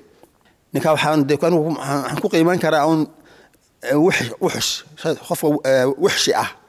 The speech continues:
Damiir bini aadam aan lahayn, qalbi aan lahayn, wax ku naxariista aan lahayn, diin xidhaysa ma jiro, insaannimo xidhaysa ma jiro,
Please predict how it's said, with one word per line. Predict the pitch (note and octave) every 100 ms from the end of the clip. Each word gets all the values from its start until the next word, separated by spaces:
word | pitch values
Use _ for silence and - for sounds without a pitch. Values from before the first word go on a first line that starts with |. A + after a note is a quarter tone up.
| - _ _
Damiir | C#3+ F#3 F3
bini | D3+
aadam | C#3+ C#3+
aan | C3+ C#3+
lahayn, | C#3 D#3+ E3 - - _
qalbi | E3+ E3 C#3+
aan | C3+ C#3
lahayn, | D3
wax | C3
ku | D#3+
naxariista | C#3 C3+ C3 - C3+
aan | C#3
lahayn, | C#3 D#3 E3 - - -
diin | B2 C3+ G3 E3
xidhaysa | - C#3+ C3 C3
ma | C#3+
jiro, | D#3+ D#3+ E3 - - - - - -
insaannimo | C3+ D3 C#3+ D3 D#3+
xidhaysa | D#3 C#3 D3
ma | D3+
jiro, | D3+ E3